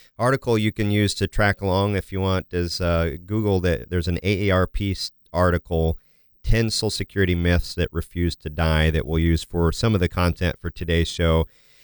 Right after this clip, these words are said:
And the first one, and I've had this come up, um, twice in the last two weeks that I can think of, is the first one is, is Social Security going to go broke, or it is going to go broke? And the fact on this one is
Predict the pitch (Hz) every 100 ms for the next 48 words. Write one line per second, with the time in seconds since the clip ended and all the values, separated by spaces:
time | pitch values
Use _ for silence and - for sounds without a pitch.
0 | _ - 95 98 - 147 - 101 98 95
1 | 90 95 92 92 - 101 95 90 - -
2 | 82 80 80 78 - 87 - _ - -
3 | - - 98 98 104 - 90 82 82 82
4 | - 98 87 87 - 85 80 80 78 78
5 | 80 - 76 80 80 80 78 - _ _
6 | _ - - 98 - 90 85 80 - -
7 | 95 90 101 87 90 - 90 82 78 76
8 | 80 76 73 78 78 71 67 73 62 -
9 | 69 71 76 - 65 60 64 64 71 62
10 | - _ _ _ _ _ 87 85 82 80
11 | - 175 - 95 90 85 - 85 85 82
12 | 80